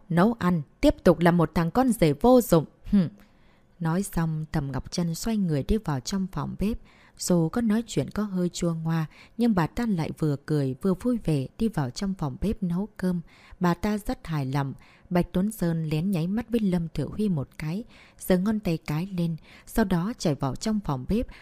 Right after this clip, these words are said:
giúp Thần Ngọc Trân chuẩn bị nấu cơm. Hai vợ chồng họ vô cùng hạnh phúc, định rằng hôm nay sẽ nấu một bữa ăn thịnh soạn để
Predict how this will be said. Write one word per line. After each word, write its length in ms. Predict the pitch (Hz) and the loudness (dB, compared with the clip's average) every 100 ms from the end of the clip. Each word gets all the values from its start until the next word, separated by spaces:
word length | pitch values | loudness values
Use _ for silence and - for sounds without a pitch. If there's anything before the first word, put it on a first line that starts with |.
| - | -8
giúp 300 | - 262 - | 0 0 2
Thần 240 | 165 135 | -2 0
Ngọc 220 | 139 143 - | -4 -4 -2
Trân 280 | 185 175 | -2 -2
chuẩn 280 | 170 160 127 | -2 -2 0
bị 140 | 139 135 | -4 -4
nấu 240 | 151 185 - | -4 -4 -2
cơm. 240 | 185 185 175 - - - | 0 0 -2 -12 -20 -14
Hai 160 | - 254 | -4 2
vợ 160 | 202 151 | 2 2
chồng 300 | - 135 131 | 0 -2 -2
họ 300 | 139 - - | -4 -6 -2
vô 160 | 233 226 | -2 0
cùng 200 | 156 131 | -2 -4
hạnh 220 | 143 131 | -6 -8
phúc, 260 | - 262 - - - - - | -4 -4 -4 -12 -20 -20 -4
định 280 | 175 170 147 | 0 0 -2
rằng 380 | - 147 135 131 | -4 -4 -4 -4
hôm 240 | 196 196 | 0 2
nay 140 | 185 | 2
sẽ 180 | 175 240 | 0 -2
nấu 220 | 226 185 | 0 0
một 240 | 233 156 - | 0 -2 -4
bữa 140 | 180 233 | -8 -4
ăn 220 | 202 180 - | -4 -4 -4
thịnh 200 | 156 - | -4 -4
soạn 300 | 151 135 - | -6 -6 -4
để 120 | 147 | -4